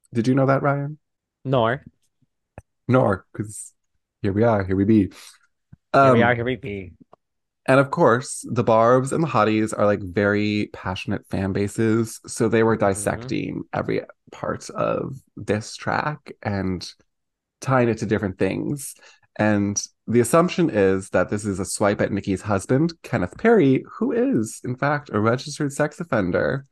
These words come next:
Speaker 1: for an incident back in April of nineteen ninety-five. And also, I didn't know this one, but he was apparently also convicted of manslaughter in the first degree for killing a man in two thousand and two.
Speaker 2: So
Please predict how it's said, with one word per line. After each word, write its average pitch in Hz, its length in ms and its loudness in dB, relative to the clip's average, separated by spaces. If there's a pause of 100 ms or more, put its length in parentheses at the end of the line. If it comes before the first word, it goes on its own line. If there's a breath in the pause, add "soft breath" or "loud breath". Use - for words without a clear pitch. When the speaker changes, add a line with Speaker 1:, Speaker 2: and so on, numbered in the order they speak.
(440)
Speaker 1:
for 117 100 0
an - 80 -2
incident 127 360 0
back 110 200 0
in 117 80 -4
April 107 240 -2
of 101 60 -4
nineteen 107 260 -4
ninety-five. 143 720 0 (500)
And 156 180 0
also, 311 560 2
I 131 220 4
didn't 131 400 -2
know 120 100 2
this 113 300 0
one, 117 380 0
but 101 280 2
he 127 120 0
was 185 100 4
apparently 311 360 -2
also 170 360 2
convicted 151 460 -2
of 120 100 -2
manslaughter 180 840 0 (260)
in 117 140 0
the 123 80 2
first 156 260 -2
degree 170 300 4
for 139 100 0
killing 196 280 2
a 175 40 4
man 117 160 6
in 123 80 2
two 135 140 -4
thousand 160 260 0
and 202 120 0
two. - 360 2 (540)
Speaker 2:
So 113 540 4